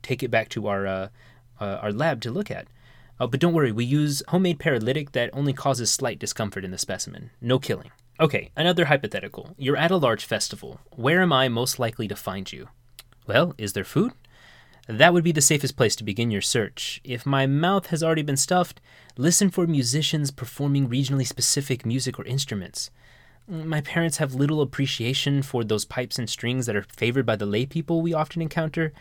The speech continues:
but I never miss an opportunity to listen. Every community seems to take pride in tweaking the same old songs and making them their own.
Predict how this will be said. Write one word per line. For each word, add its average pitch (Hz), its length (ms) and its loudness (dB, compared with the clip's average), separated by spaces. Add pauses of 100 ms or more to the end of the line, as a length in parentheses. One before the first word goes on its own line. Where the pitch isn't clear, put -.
(300)
but 104 120 -2
I 117 100 6
never 123 400 4
miss 117 240 2
an 110 80 0
opportunity 101 640 -2
to 92 60 -4
listen. - 420 -8 (580)
Every 131 320 2
community 131 480 2
seems 113 300 -2
to 117 80 -6
take 117 240 -8
pride 104 300 0
in 92 100 -8
tweaking 113 380 -2
the 101 80 -6
same 135 380 4
old 135 160 4
songs 101 540 2
and 92 140 -8
making 107 240 -6
them 101 100 -2
their 95 180 -4
own. 98 280 -4